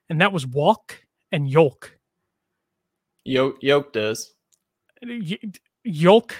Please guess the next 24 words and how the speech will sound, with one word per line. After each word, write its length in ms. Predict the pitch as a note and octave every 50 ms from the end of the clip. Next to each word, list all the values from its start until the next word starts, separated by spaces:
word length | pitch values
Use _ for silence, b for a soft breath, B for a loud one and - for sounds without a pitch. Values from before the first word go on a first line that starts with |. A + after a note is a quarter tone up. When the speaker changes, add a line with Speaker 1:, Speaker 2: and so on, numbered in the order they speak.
| - _
Speaker 1:
does 160 | - E3+ C3+ B2+
not 200 | D#3 D#3 D#3 -
have 160 | D3+ D#3 C#3+
a 40 | C#3+
silent 380 | - - D#3+ C#3+ C#3 C3+ B2
L, 160 | A#2+ A#2 A2+
bro. 140 | A2 A2+ B2
Speaker 2:
Yo-, 220 | B2+ B2 C#3 C#3+ -
Speaker 1:
I'm 60 | - D3+
Speaker 2:
yolk 180 | C#3 D#3 E3+ D#3+
Speaker 1:
sorry. 80 | C3+
Speaker 2:
does. 280 | B2+ B2 B2 B2 A#2+ -
Wa-, 160 | B2+ C#3+ -
walk, 440 | - B2 A#2+ C3+ F3 A3+ B3 - - -
definitely. 420 | - D3 C#3 C#3 - D3 C#3 G#2+
I've 240 | D2+ A#2 A3 A3 G#3
never 300 | E3+ D3+ E3 E3+ E3+ D#3
heard 180 | C3+ D#3+ D3+ C#3
anyone 340 | B2+ B2 B2+ C#3 C#3+ C#3+ C3+
say 200 | - - C3+ B2+
walk 440 | A2+ A2 A2 A2 A2+ A#2 - -
without 360 | B2 A2+ G#2 G2+ G#2+ G#2+ - F2
an 80 | G#2+
L. 300 | G2+ G2 G2 G2+ - _